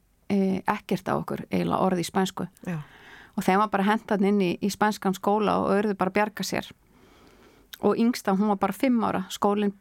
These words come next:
Speaker 2: Já,
Speaker 1: skólinn
Speaker 2: já, já.
Speaker 1: byrjar fyrr þar.
Speaker 2: Já, þannig hún var svona í fyrsta bekk, eh, spænska kerfisins.
Speaker 1: Já, í rauninni. Og hérna, en þær voru ótrúlega seigar, sko. Það er,
Speaker 2: Mm.
Speaker 1: hérna, það var mjög erfitt, eh, fyrstu tveir mánuðirnir. En það er,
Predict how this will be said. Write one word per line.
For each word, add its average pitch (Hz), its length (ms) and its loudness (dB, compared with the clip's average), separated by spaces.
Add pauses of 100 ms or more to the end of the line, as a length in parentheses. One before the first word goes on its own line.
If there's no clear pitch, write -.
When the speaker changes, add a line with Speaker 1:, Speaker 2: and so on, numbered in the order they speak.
(140)
Speaker 2:
Já, 190 240 -2 (100)
Speaker 1:
skólinn 208 360 2
Speaker 2:
já, - 20 -6
já. - 20 0
Speaker 1:
byrjar 196 280 0 (180)
fyrr 202 300 -2 (420)
þar. - 240 -2 (180)
Speaker 2:
Já, 190 120 -2 (420)
þannig 180 140 -4
hún 190 100 0
var - 20 -2
svona 196 200 -2
í - 20 -18
fyrsta 233 420 -2
bekk, - 380 -6
eh, 185 140 -2
spænska 190 420 -2
kerfisins. 151 500 -6
Speaker 1:
Já, 214 220 2 (320)
í 220 160 0
rauninni. 196 380 0 (360)
Og 208 220 2
hérna, 196 540 0 (300)
en 202 100 2
þær 247 440 0
voru 262 300 2
ótrúlega 262 640 2
seigar, 240 580 0
sko. - 240 -6
Það 214 260 0
er, 208 40 0
Speaker 2:
Mm. 208 80 0
Speaker 1:
hérna, 202 220 0
það 202 100 2
var 226 40 2
mjög 233 340 2
erfitt, 214 300 -4
eh, 208 180 -4
fyrstu 214 300 -2
tveir 226 180 0
mánuðirnir. 208 540 0 (1300)
En 220 160 2
það 269 160 2
er, 320 80 -2